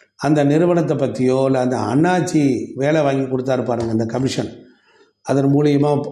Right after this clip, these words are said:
அப்படின்னா, அவரை பத்தி குறை சொன்னீங்கன்னா, ரெண்டாம் இடம் பேச்சு. அவரை பத்தி குறை சொன்னீங்கன்னு வச்சுக்கோங்க, இந்த ஜீவனம் அந்து போயிடும். So, அதனால ரொம்ப கவனமா இருக்கணும்.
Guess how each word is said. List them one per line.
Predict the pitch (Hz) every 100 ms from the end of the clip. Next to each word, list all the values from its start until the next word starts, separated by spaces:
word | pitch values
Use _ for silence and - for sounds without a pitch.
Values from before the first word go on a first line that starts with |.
| -
அப்படின்னா, | 131 117 113 117 135 -
அவரை | 110 143 165
பத்தி | 160 156
குறை | - 151 160
சொன்னீங்கன்னா, | 143 135 110 107 117 123 131 -
ரெண்டாம் | 120 127 151 156
இடம் | 139 143
பேச்சு. | 143 139 - - - - _ _ _ _ _ _ _
அவரை | 143 147
பத்தி | 156 160
குறை | 160 160 156
சொன்னீங்கன்னு | 147 147 151 165
வச்சுக்கோங்க, | - - 127 110 95 - - _ _ _
இந்த | - 117 117
ஜீவனம் | 143 147 143 165 - -
அந்து | - 131 143
போயிடும். | 143 - - - - _ _ _ - - _ _
So, | - 185
அதனால | 165 202 214
ரொம்ப | 160 175 185
கவனமா | 156 151 156 135
இருக்கணும். | 113 110 95